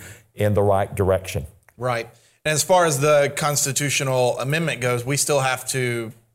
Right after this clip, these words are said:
Speaker 2: pass it, right? It, it needed
Speaker 1: We'll have
Speaker 2: two
Speaker 1: to vote on it
Speaker 2: years.
Speaker 1: one more time, because anytime you change the bylaws and constitution, it requires two, uh, votes, uh, of the convention in succession. Now, since we're not meeting this year,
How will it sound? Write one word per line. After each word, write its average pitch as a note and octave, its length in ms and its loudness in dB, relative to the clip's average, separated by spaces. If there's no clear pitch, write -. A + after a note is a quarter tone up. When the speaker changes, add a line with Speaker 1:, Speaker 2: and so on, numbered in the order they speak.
Speaker 2:
pass D3 280 -2
it, G2 100 -6
right? B2 220 0
It, B2+ 160 -4
it C3+ 100 -4
needed C#3+ 180 0
Speaker 1:
We'll A#2+ 80 6
have D#3 100 2
Speaker 2:
two F3 80 2
Speaker 1:
to D#3 60 2
vote C3+ 200 4
on A#2 120 2
it - 20 2
Speaker 2:
years. A2+ 160 0
Speaker 1:
one B2+ 160 4
more D3 160 4
time, A#2 340 0
because G#2+ 460 2
anytime A#2+ 460 -2
you B2 80 -2
change A#2 360 0
the A2 80 0
bylaws G#2+ 540 2
and G2+ 120 -6
constitution, G#2 840 -2
it A2 140 2
requires A2 640 0
two, C#3 460 2
uh, G#2+ 200 4
votes, G#2+ 560 0
uh, G2+ 260 0
of A2 200 0
the A2 80 0
convention G2+ 800 0
in A2+ 160 -2
succession. A2 640 -2
Now, F#2+ 140 0
since - 320 -4
we're G#2+ 80 2
not G#2 260 -2
meeting G2 300 0
this A#2+ 280 0
year, G#2 380 2